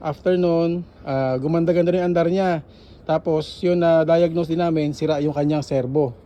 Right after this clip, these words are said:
So, kaya hindi gumagana. So, akala namin dahil sa map sensor, kaya hindi lang gumagana yung servo. Yun pala, talagang sira na rin yung servo niya. So, kaya nagkabit tayo ng, ano, bagong servo, mga padi.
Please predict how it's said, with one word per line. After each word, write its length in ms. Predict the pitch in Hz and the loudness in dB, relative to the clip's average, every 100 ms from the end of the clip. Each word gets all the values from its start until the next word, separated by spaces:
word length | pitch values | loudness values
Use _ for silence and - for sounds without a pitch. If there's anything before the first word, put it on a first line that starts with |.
| - - - - - - - - | -20 -20 -20 -20 -20 -20 -20 -6
So, 160 | 135 | -2
kaya 140 | 131 143 | 0 0
hindi 240 | 143 143 | 0 0
gumagana. 480 | 143 139 135 131 139 | 0 2 2 2 0
So, 160 | 131 131 | 0 0
akala 240 | 135 143 | 0 0
namin 320 | 156 156 135 | 0 0 0
dahil 240 | 131 135 127 | 0 0 0
sa 80 | |
map 160 | 139 139 | -2 -2
sensor, 420 | - 143 135 135 | -2 -4 -2 -6
kaya 220 | 117 127 | -4 -4
hindi 100 | 131 | -2
lang 140 | 131 123 | -2 -4
gumagana 400 | 127 123 123 120 | -4 -2 -2 -2
yung 160 | 120 | -4
servo. 260 | 120 113 117 | -4 -4 -2
Yun 140 | 123 | -4
pala, 320 | 127 127 120 117 | -4 -4 -4 -4
talagang 320 | 117 123 117 - - - - - - | -4 -2 -4 -8 -18 -20 -20 -20 -18
sira 240 | - 156 147 | -2 2 4
na 120 | 147 | 2
rin 120 | 147 | 0
yung 80 | 139 | 0
servo 240 | 127 120 | -2 -2
niya. 160 | 135 123 | -2 -2
So, 120 | 131 | -2
kaya 200 | 131 139 | -2 0
nagkabit 320 | 139 139 139 143 | 0 -2 -2 -4
tayo 240 | 131 135 | -4 -4
ng, 280 | 139 147 160 - - - - - - - | -4 -4 -4 -8 -20 -20 -20 -20 -20 -6
ano, 320 | 143 143 139 - - - - | 0 0 0 -6 -20 -16 -2
bagong 320 | 139 143 143 | 0 2 0
servo, 320 | 143 127 135 | 0 0 0
mga 240 | 131 117 113 | -2 -4 -6
padi. 240 | 110 | -8